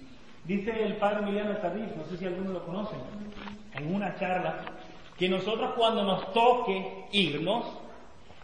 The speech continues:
nos vamos a ir como cuando paramos en una parada de bus. Unos se van en la mañana, otros se van en la tarde,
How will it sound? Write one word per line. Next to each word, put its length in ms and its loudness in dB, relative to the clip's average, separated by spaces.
nos 280 2
vamos 380 6
a 180 2
ir 220 0
como 280 0
cuando 320 2
paramos 420 4
en 120 0
una 420 0
parada 240 6
de 80 8
bus. 400 0
Unos 320 -4
se 80 -4
van 240 -6
en 80 -8
la 60 -8
mañana, 500 -6
otros 400 -4
se 80 -6
van 220 -8
en 60 -10
la 160 -8
tarde, 340 -4